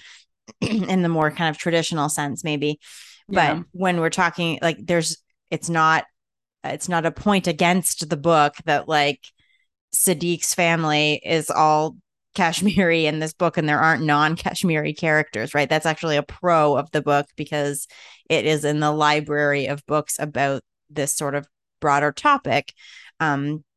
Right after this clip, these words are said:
Speaker 1: that where we're, we're seeing some diversity represented in both of, in both of these books, obviously. So I think
Speaker 2: Yep.
Speaker 1: that's, that's great.
Speaker 2: One hundred percent. Um,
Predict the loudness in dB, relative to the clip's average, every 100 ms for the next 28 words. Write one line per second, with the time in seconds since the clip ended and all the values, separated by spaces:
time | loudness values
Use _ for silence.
0 | _ 2 2 2 0 2 -2 -2 -2 -2
1 | -2 -2 -2 -4 -2 -2 -4 -6 -10 _
2 | -6 -2 -4 -2 -4 -2 -2 -2 -4 -4
3 | -2 -2 -4 -2 2 2 0 -4 -4 -2
4 | -4 -6 -10 -10 -10 -12 -12 -10 -10 -10
5 | 0 2 4 2 -2 -4 -8 -8 -12 -14
6 | _ _ -12 -10 -12 -10 -10 _ _ _
7 | -2 4 6 6 4 4 6 4 2 0
8 | 2 4 4 2 -2 -2 -2 -2 -2 -8
9 | -6 -6 -10 -12 -4 2 4 2 0 -4